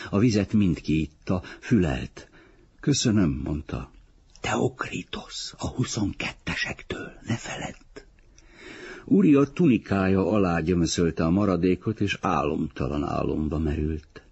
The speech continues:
Két napig élt a lepényen és mézen, és továbbra is a déli fal környékén heverészett. Egyszer el akarták temetni rájuk, mordult, "Még ne." Megijedtek, elvánszorogtak.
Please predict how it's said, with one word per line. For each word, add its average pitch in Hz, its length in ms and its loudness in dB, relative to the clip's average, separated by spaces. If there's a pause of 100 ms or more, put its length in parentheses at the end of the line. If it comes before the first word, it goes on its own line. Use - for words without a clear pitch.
(580)
Két 147 380 6
napig 113 360 4
élt 101 300 2
a - 40 -6
lepényen 80 560 0
és 67 220 -4
mézen, 101 520 2
és 90 220 0
továbbra 90 440 2
is 85 140 2
a 90 60 2
déli 80 400 2
fal 71 340 -4
környékén 78 640 -2
heverészett. 73 840 -4 (560)
Egyszer 160 300 2
el 147 160 4
akarták 101 600 0
temetni 117 460 2
rájuk, 110 460 2
mordult, 101 640 2
"Még 110 340 2
ne." 85 320 2 (920)
Megijedtek, 104 1160 0
elvánszorogtak. 64 1160 -6